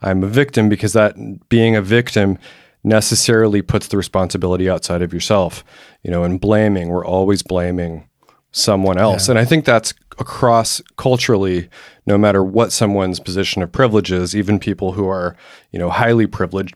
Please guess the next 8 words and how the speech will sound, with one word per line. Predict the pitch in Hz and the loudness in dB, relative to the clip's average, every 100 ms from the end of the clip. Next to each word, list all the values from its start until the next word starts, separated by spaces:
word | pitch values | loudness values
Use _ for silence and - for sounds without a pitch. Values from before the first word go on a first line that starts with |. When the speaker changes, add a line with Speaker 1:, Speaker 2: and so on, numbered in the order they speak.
| - | -12
Speaker 1:
blame | - 107 101 101 104 104 _ _ _ _ | -4 -2 0 0 0 -4 _ _ _ _
other | 104 117 113 | -2 0 0
people | 110 131 123 101 92 | 2 2 2 0 -2
for | 95 107 95 | 0 0 2
their | 95 | 0
problems | 87 104 101 95 87 90 85 | 0 0 2 0 -2 -2 -4
and | 95 92 | -6 -4
blame, | 98 98 95 92 92 | -2 0 0 0 -2